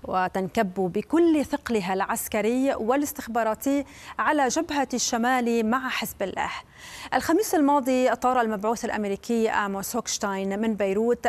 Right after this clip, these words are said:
حاملا خيباته بعد أن نعى المفاوضات الرامية لحل دائم للصراع في جنوب لبنان. آمال هوكشتاين المعلقة على حل الصراع أو حل مؤقت للصراع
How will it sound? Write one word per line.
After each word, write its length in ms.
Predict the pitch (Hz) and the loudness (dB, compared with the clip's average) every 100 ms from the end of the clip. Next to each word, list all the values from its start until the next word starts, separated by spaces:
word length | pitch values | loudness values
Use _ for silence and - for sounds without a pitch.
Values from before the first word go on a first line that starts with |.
| - | -4
حاملا 800 | - 294 285 254 233 233 233 - | -2 0 0 2 0 0 -2 -4
خيباته 840 | - 214 190 208 190 226 190 208 - - | -6 -4 -2 -2 -2 -2 -2 -2 -6 -2
بعد 220 | 294 254 | 0 0
أن 160 | 240 208 | -2 -2
نعى 300 | 208 240 196 | -2 -2 -2
المفاوضات 680 | 185 202 214 196 214 214 | -6 -4 -2 0 0 -2
الرامية 440 | 202 202 208 202 196 | -2 -2 -2 -2 -2
لحل 480 | 190 - 226 208 185 | -2 -2 -2 -2 0
دائم 380 | 208 202 190 | 0 0 -2
للصراع 440 | 185 180 - 196 190 | -6 -6 -4 -2 -2
في 120 | - | -2
جنوب 320 | 185 180 175 | -6 -6 -8
لبنان. 380 | 180 190 202 175 - - - - - - - | -8 -4 -4 -4 -12 -20 -20 -20 -18 -12 -6
آمال 300 | 196 208 202 | -2 0 0
هوكشتاين 600 | 202 - - 220 226 254 - | -2 -4 -4 -2 -2 -2 -4
المعلقة 680 | 196 196 202 233 214 - | -2 -2 0 0 0 0
على 400 | 226 226 196 180 | 0 0 0 -2
حل 440 | - - 285 247 196 | -4 -2 -2 -2 -4
الصراع 680 | - - 208 208 202 190 196 | -8 -6 -2 0 0 -2 -6
أو 60 | |
حل 280 | 185 233 226 | -4 -2 0
مؤقت 560 | 202 202 - - 196 - | -2 -4 -8 -6 -8 -8
للصراع 520 | 190 - 220 247 | -8 -2 2 2